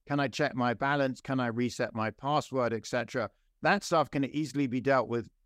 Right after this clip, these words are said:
faster, actually, and more effective with A I. What that then means is the folks working in the call centers get to deal with the more complicated, more human, more involved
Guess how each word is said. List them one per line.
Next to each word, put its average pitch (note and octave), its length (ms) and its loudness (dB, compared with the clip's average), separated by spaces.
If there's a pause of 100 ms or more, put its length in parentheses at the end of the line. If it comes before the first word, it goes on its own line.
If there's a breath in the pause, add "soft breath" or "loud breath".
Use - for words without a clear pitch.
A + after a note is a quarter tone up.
(140)
faster, D#3+ 460 4
actually, B2 300 -2
and A#2+ 80 0
more B2+ 140 2
effective G#2+ 440 -4
with G#2+ 120 -4
A G#2 60 -4
I. G#2 280 -2 (420)
What D#3 140 0
that E3+ 140 4
then G#3 220 6
means D#3+ 240 0
is C#3 120 -4
the C#3+ 120 -4
folks F#3 400 2 (380)
working E3+ 420 4
in C#3 80 2
the B2+ 80 0
call E3+ 220 0
centers A#2 380 -2
get C#3+ 200 2
to C3+ 80 -6
deal C3+ 120 4
with A2+ 80 2
the B2+ 60 2
more C#3+ 200 2
complicated, C3 840 0
more A#2 200 0
human, D3 400 2
more A#2+ 240 2
involved B2+ 520 2